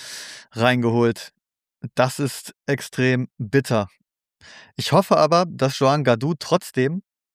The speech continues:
Position, also nicht positionsgetreu, sondern auf der anderen Seite Nachfolger sein könnte, sodass dann Bensebaini eine Saison übergangsmäßig das hätte spielen können,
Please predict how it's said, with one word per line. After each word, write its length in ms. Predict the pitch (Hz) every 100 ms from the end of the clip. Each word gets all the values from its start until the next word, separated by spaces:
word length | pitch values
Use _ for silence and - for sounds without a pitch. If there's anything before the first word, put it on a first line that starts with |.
| _ _ _ _ _
Position, 540 | 147 135 131 - 151 -
also 180 | 143 131
nicht 220 | 147 185
positionsgetreu, 840 | 170 131 117 160 196 - 139 170 160
sondern 240 | 147 139
auf 160 | 127 -
der 120 | 127
anderen 380 | 160 170 117 113
Seite 380 | 107 107 110
Nachfolger 500 | 104 104 104 117 113
sein 240 | 107 110 113
könnte, 320 | 131 139 143
sodass 300 | 123 123 131
dann 160 | - 120
Bensebaini 680 | 135 123 117 117 151 139
eine 280 | 107 113 120
Saison 320 | 101 104 117 -
übergangsmäßig 1000 | 117 107 113 113 - 120 117 - 113 -
das 260 | - 113 -
hätte 200 | 113 117
spielen 400 | - - 120 120
können, 300 | - 123 143